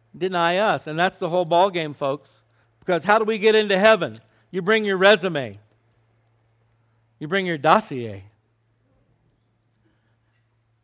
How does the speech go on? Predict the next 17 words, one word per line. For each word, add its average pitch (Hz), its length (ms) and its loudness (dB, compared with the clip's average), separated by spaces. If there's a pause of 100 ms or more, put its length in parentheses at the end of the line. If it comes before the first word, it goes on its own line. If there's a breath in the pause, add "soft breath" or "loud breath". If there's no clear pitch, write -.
(180)
"Here 170 100 -2
are 170 60 -2
my 160 140 0
credentials, 151 540 -6
Lord. 156 400 -6 (640)
Where's 156 160 -8
my 143 100 -8
mansion?" 151 380 -8 (1800)
That's 123 220 -14
not 135 140 -6
how 135 220 -4
it 120 40 -10
works. 131 540 -10 (1120)
When 139 100 -8
we 139 120 -6
get 208 280 -2
there, 127 360 -8